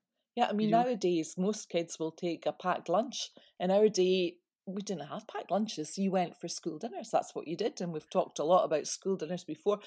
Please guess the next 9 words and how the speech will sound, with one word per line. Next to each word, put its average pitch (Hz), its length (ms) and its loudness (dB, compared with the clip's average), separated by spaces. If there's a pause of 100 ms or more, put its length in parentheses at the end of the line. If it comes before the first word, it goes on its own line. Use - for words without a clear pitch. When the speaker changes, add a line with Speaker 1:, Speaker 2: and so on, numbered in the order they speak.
(140)
Speaker 1:
but 165 60 -2
Speaker 2:
Yes. - 20 4
Speaker 1:
also 233 300 2
play 247 440 -2
pieces. - 680 -2 (180)
Remember 226 300 2
them? 277 380 0 (180)
Speaker 2:
Oh, 277 100 6
yeah. 226 220 4